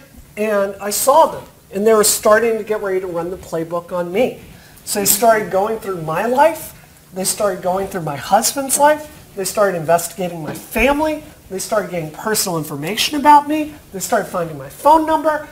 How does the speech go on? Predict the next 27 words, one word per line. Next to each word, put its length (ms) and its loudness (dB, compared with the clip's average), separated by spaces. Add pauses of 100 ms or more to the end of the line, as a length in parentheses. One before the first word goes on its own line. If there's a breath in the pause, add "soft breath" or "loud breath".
(140)
they 100 -2
started 320 2
finding 340 0
my 180 -4
address. 840 -2 (540 loud breath)
And 80 -6
I'm 160 2
watching 380 4 (160)
all 220 8
of 140 -8
this 240 -8
going 320 -4
down 400 -6 (120)
on 160 -4
eight 200 -4
chan 300 -14 (220)
as, 160 -12
like, 160 -8
the 180 -12
army 320 2
is 160 -4
getting 260 -4
ready 220 -10
to 160 -10
attack 420 -10
me. 100 -20 (1040 loud breath)
And 480 2